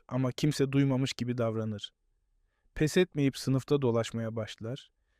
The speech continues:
öğrencilerin yaptıklarıyla ilgili yorumlar yapar. Ramen yapanlara fazla sodyum içerdiğini söyleyip az yemelerini tavsiye eder. Ukulele çalan Zafar'a yaklaşır ve ona yardım eder. Oyun oynayan bir çocuğu da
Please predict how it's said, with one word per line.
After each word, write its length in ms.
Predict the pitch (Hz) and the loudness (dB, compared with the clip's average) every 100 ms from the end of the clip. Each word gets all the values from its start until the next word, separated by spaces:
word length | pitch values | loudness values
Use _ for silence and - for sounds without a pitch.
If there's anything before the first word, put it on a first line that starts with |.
| _ - | _ -4
öğrencilerin 640 | 123 131 127 127 131 139 | 0 0 0 2 2 2
yaptıklarıyla 800 | 139 127 - 135 123 131 135 131 | 2 0 -2 -6 -2 2 2 2
ilgili 320 | 110 107 110 | -2 -4 -2
yorumlar 440 | 143 123 120 120 117 | 0 0 0 -2 -2
yapar. 500 | 104 - - - - _ _ _ _ _ _ - | -4 -8 -16 -18 -20 _ _ _ _ _ _ -2
Ramen 320 | 139 151 165 | 2 4 4
yapanlara 540 | 160 135 - 120 117 113 | 4 2 0 -2 -2 -4
fazla 400 | - 135 143 156 | 0 0 4 2
sodyum 420 | - 175 170 180 | 4 2 4 0
içerdiğini 540 | 147 151 139 131 151 | 2 2 2 2 0
söyleyip 440 | 156 123 113 107 110 _ - | 0 0 0 -2 -4 _ 2
az 220 | 147 160 | 2 4
yemelerini 500 | 165 143 127 123 147 | 4 4 2 2 0
tavsiye 480 | - 120 - - 110 | 0 -2 -2 -4 -4
eder. 380 | 110 110 - - _ _ _ _ _ | -6 -10 -10 -20 _ _ _ _ _
Ukulele 460 | 170 - 202 202 165 | -4 2 8 8 8
çalan 340 | - 127 123 | 2 0 0
Zafar'a 560 | 127 147 151 127 117 107 | 2 2 2 -2 -4 -4
yaklaşır 640 | 104 123 - 127 - 131 | -4 -4 -4 -4 -4 -2
ve 80 | 127 | 0
ona 240 | 143 135 131 | 2 2 0
yardım 380 | 120 113 110 | 0 -4 -6
eder. 360 | 107 104 104 - _ _ _ _ _ _ _ - | -8 -10 -14 -18 _ _ _ _ _ _ _ 0
Oyun 220 | 151 208 | 4 6
oynayan 460 | 202 156 139 139 135 | 6 4 4 2 2
bir 100 | 123 | 0
çocuğu 460 | - 127 123 117 | 0 0 0 0
da 200 | 110 117 | -2 -4